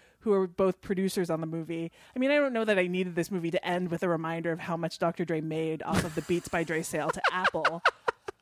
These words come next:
Speaker 1: Seriously,
Speaker 2: That
Speaker 1: over the
Speaker 2: actually
Speaker 1: credits,
Speaker 2: is a
Speaker 1: over
Speaker 2: title
Speaker 1: the
Speaker 2: card
Speaker 1: credits,
Speaker 2: in the,
Speaker 1: that's like,
Speaker 2: wow.
Speaker 1: yeah. And there's, yeah. So it's, it's kind of, there's a self-serving aspect that really starts to come through at the end.
Speaker 2: Mm-hmm.
Speaker 1: But that first half is so good.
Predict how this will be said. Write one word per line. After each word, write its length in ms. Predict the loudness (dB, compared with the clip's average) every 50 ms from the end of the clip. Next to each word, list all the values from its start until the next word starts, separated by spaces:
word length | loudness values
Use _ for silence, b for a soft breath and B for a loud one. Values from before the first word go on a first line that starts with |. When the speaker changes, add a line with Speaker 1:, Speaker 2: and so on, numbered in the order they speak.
| _ -20 -18 -8
Speaker 1:
Seriously, 520 | -2 0 2 2 2 0 0 -2 -2 -2
Speaker 2:
That 40 | 0
Speaker 1:
over 120 | 0 0 0
the 60 | 0
Speaker 2:
actually 220 | 0 0 0 0 0
Speaker 1:
credits, 220 | 0 2 2 0
Speaker 2:
is 60 | 0 0
a 40 |
Speaker 1:
over 100 | 0 0 0 0
Speaker 2:
title 180 | 2 0 0
Speaker 1:
the 60 | 0
Speaker 2:
card 240 | 0 0 0 0 2
Speaker 1:
credits, 140 | 0 0 0
Speaker 2:
in 80 | 0 0
the, 80 | 0 0
Speaker 1:
that's 120 | 0 0
like, 120 | 0 0
Speaker 2:
wow. 260 | 0 0 0 0 0 0
Speaker 1:
yeah. 360 | 0 0 0 0 0 -2 -4 -6 B B B B
And 100 | -6 -4
there's, 320 | -2 -4 -4 -6 -10 -10 -6 -6
yeah. 340 | -2 -2 -2 -2 -2 -4 -8 -12 _ _ _ _ b b b b
So 200 | 0 2 4 4
it's, 160 | 2 0 2
it's 320 | 2 2 2 2 0 -10
kind 260 | -6 -2 0 2 2
of, 120 | 2 0 -2 -6 -6 -2
there's 260 | 0 0 2 2 2
a 80 | 2
self-serving 680 | 0 2 2 2 2 2 2 2 2 2 4 4 4 4
aspect 380 | 4 2 2 2 0 -2 0 0
that 100 | -2 -2
really 300 | 0 2 4 4 4 2
starts 200 | 2 -2 -4 -4
to 60 | -4 -8
come 220 | -6 -6 -6 -6
through 220 | -6 -4 -2 -2
at 80 | 0 0
the 100 | 2 2
end. 300 | 4 4 6 4 4 4
Speaker 2:
Mm-hmm. 320 | 4 2 2 2 0 0 -2 -6 -8 -4
Speaker 1:
But 140 | 0 0 2
that 180 | 2 2 2 0
first 220 | -2 -4 -4 -2
half 300 | 0 2 2 2 2 0 -4
is 100 | -8 -6
so 480 | -6 -6 -4 -2 0 0 0 0 -2 -2
good. 420 | -4 -2 -2 -2 -4 -4 -6 -10